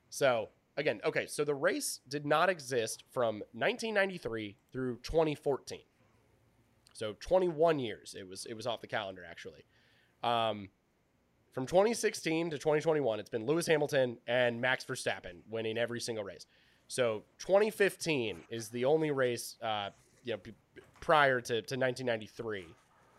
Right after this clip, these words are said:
um, that happened that did not have a, that was not won by Lewis Hamilton or Max Verstappen. Who's your guess on who won that one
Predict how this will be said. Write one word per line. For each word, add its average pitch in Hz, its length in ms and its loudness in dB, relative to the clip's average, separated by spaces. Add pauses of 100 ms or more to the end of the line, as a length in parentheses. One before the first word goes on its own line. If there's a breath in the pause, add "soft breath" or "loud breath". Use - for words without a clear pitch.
(300)
um, 95 300 -6 (120)
that 120 140 0
happened 107 340 -2
that 107 120 -8
did 120 140 -8
not 139 220 2
have 120 140 2
a, 110 80 -2 (420)
that 127 120 -8
was 120 100 -8
not 160 220 6
won 131 180 4
by 113 140 0
Lewis 113 220 -2
Hamilton 120 240 -4
or 110 40 -4
Max 101 240 -6
Verstappen. 143 420 0 (120)
Who's 139 160 -6
your 139 80 -4
guess 127 240 2
on 117 100 2
who 127 100 -4
won 110 200 0
that 87 160 -12
one - 100 -20